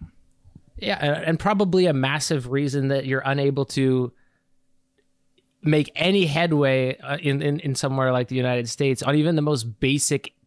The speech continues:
popular issues is because of something like Fox News, which is the most <laughs> watched news network in the United States. Um,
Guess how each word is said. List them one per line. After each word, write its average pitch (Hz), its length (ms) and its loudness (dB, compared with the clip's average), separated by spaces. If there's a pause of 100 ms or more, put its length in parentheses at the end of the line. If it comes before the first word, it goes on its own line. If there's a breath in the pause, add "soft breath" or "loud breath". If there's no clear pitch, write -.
popular 131 760 0
issues 135 720 -2
is 156 140 0
because 208 380 -2
of 240 120 -4
something 202 380 0
like 196 180 2
Fox 214 440 -2
News, 190 280 2
which 135 160 0
is 160 120 0
the 170 100 0
most 143 440 0
<laughs> - 0 -
watched 160 340 -4
news 156 300 0
network 127 420 -2 (360 loud breath)
in 165 200 2
the 160 80 4
United 151 420 2
States. 143 540 -4 (520 soft breath)
Um, 131 540 -2